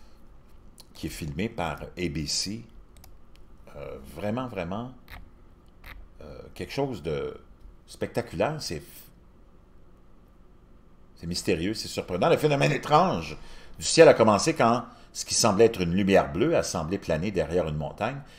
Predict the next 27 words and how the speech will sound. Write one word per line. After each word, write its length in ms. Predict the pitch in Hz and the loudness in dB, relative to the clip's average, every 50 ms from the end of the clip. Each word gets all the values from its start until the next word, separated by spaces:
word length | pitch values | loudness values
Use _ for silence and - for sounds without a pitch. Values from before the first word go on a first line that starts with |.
| - - | -20 -14
C'est 200 | - - - - | -8 -6 -4 -2
ensuite 280 | 92 80 82 - 85 95 | -2 -2 -2 -4 -4 -4
arrêté 280 | 85 82 80 73 - | -2 -2 -2 -2 -2
en 120 | 85 78 73 | -4 -4 -4
l'air 180 | 76 90 113 | -4 -4 -2
et 100 | 113 90 | -2 -2
a 60 | 80 76 | -2 -2
commencé 400 | - 82 76 73 71 73 - 113 | -4 -6 -8 -8 -8 -8 -6 -6
à 60 | 104 | -6
circuler. 560 | - - - - - - 76 69 80 98 117 - - - - - - | -6 -8 -10 -12 -12 -14 -12 -12 -10 -12 -12 -14 -20 -20 -20 -20 -16
En 80 | - - | -12 -6
quelques 280 | - 98 87 - 82 | -4 -4 -2 -2 -4
secondes, 320 | - - 82 90 101 98 78 | -4 -4 -2 -2 -2 -2 -2
une 120 | 73 73 | -4 -6
spirale 380 | - - - 85 80 80 76 73 | -6 -6 -2 -2 0 0 0 -2
géante 640 | 71 76 87 101 95 82 92 101 90 90 165 - | -4 -4 -2 -2 -2 -2 -4 -6 -8 -10 -10 -4
avait 460 | - 85 73 78 80 78 73 69 - - - - - - - - - - - - - - | -4 -4 -2 -2 -4 -4 -4 -6 -8 -12 -18 -20 -20 -20 -20 -20 -20 -20 -20 -20 -20 -12
couvert 600 | - - 101 82 85 98 120 135 127 98 - - - | -6 -4 -2 2 2 2 2 2 0 -4 -6 -6 -4
tout 100 | - 147 | -2 -2
le 80 | 107 | 0
ciel, 500 | 85 - - - - 92 104 - - 62 62 64 - - - - | 2 2 0 0 0 -2 -4 -4 -4 -8 -12 -14 -16 -20 -20 -14
puis 200 | - 90 90 - | -10 -6 -4 -4
un 100 | 78 76 | -4 -6
faisceau 560 | - - 120 110 - - - 127 131 139 139 90 | -6 -4 -4 -2 -2 -2 -6 -6 -6 -8 -8 -6
de 60 | 85 | -6
lumière 440 | 80 80 80 82 95 104 101 82 71 | -6 -6 -6 -6 -4 -4 -4 -4 -4
vert 440 | 69 82 95 113 139 151 143 95 | -4 -4 -4 -4 -4 -6 -10 -12